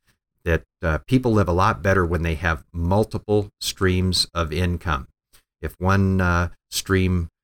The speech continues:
uh, exhausts itself, or, uh, if the economy turns for the worse, uh, having multiple streams of income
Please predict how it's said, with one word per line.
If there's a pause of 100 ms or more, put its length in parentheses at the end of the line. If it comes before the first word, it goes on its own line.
(180)
uh,
exhausts
itself, (120)
or, (420)
uh,
if
the
economy
turns
for
the
worse,
uh,
having
multiple
streams
of
income